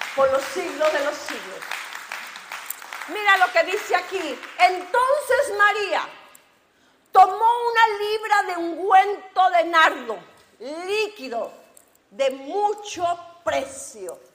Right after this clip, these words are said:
Repite conmigo. Repite conmigo.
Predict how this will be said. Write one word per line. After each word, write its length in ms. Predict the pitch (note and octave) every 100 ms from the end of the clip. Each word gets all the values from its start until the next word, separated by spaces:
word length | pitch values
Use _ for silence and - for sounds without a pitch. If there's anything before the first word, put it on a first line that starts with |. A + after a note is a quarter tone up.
| _ -
Repite 440 | B3 F4 E4 E4
conmigo. 440 | C#4 C4+ E4+ E4+ B4 C5+ - _ _ _ _ _ _ _ _ _ _ _ _ B3+ C4+ _ _ _ _ _ _ _
Repite 460 | - C#4+ G4+ G4+ G#4
conmigo. 400 | F4+ F4 G#4 G4